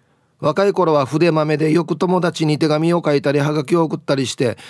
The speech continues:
雑誌で知り合った人と文通とかもやってたな。でも携帯の普及で何でもテキストメッセージで済むようになってからは全く書いてない。だから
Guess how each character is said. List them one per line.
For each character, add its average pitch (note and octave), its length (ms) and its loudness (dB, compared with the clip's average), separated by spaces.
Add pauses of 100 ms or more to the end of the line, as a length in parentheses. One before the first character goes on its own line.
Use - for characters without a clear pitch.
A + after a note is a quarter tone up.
(140)
雑 A#2 200 -2
誌 - 120 -10
で E3 120 0
知 E3 120 -4
り E3 80 2
合 D#3+ 60 2
っ D#3 60 -6
た D#3+ 180 -4
人 D3+ 200 -4
と C#3 120 0
文 C3+ 220 -2
通 F#3 160 -2
と - 100 -4
か D3 80 -4
も C#3 100 -2
や - 60 0
っ F3 60 -4
て A3+ 100 -4
た G3 140 -2
な。 G3+ 440 0 (320)
で F3 100 0
も E3+ 100 0
携 A#3 160 4
帯 B3 200 2
の D#4 100 -2
普 A3 80 -6
及 G#3 180 2
で A3+ 260 4
何 E3 220 0
で G3+ 80 4
も B3+ 100 -4
テ F3+ 120 -2
キ F3+ 120 0
ス C#3+ 60 -8
ト F3+ 100 0
メ F3 100 2
ッ - 20 0
セ F3+ 180 0
ー E3+ 40 0
ジ F3+ 100 -4
で A3 60 0
済 A3+ 140 -4
む G#3+ 80 0
よ G3+ 60 2
う - 20 2
に D3+ 60 0
な C#3+ 80 0
っ A#2 40 -8
て C#3+ 100 -4
か F3 100 -2
ら B2+ 100 0
は D3 140 -4 (220)
全 D3 120 0 (160)
く A3 120 -10
書 D4 80 2
い F3+ 80 0
て G#3+ 100 2
な F3 120 -2
い。 F3 80 -10 (380)
だ D3+ 120 -2
か D3+ 80 -2
ら C#3+ 160 -2